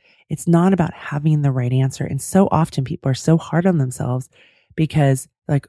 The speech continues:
I, I, I gotta do it perfectly. I have to get the right answer. Right now, <laughs> there's a form that I'm filling out and it's just an informational thing. And all of a sudden I was like, I,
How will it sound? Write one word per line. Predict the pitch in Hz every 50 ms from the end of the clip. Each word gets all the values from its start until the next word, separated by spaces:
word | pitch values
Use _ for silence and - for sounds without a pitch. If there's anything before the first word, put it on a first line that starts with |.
| _ _
I, | - 135 - _
I, | - - - - -
I | 131 143
gotta | 143 - - 139 131 127
do | - -
it | -
perfectly. | - - 185 - 185 - - - - - -
I | - 135
have | 139 131
to | - 135
get | 135 127
the | - 131
right | 135 143
answer. | 175 202 190 - - 135 - _ _ _ _ _ _ _
Right | - 165 170 165
now, | 151 127 135 143
<laughs> | -
there's | 160 156 147
a | 151 143
form | - - 151 156 156 156 160
that | 151 139
I'm | 139 131 131
filling | - 151 143 143 139 135
out | 135 131 131 127 - _ _ _ _ _ _ _ _ -
and | 170 165 156 147 143 135 - _ _ _ _ -
it's | 175 160
just | 208 196 -
an | 180 165
informational | 160 147 - 147 139 147 165 170 - - 160 143
thing. | 131 - 135 131 131 131 - -
And | 147 139
all | 135 135 139
of | 135
a | -
sudden | 143 135
I | 131
was | 123
like, | - - - - -
I, | 131 143 135 131 123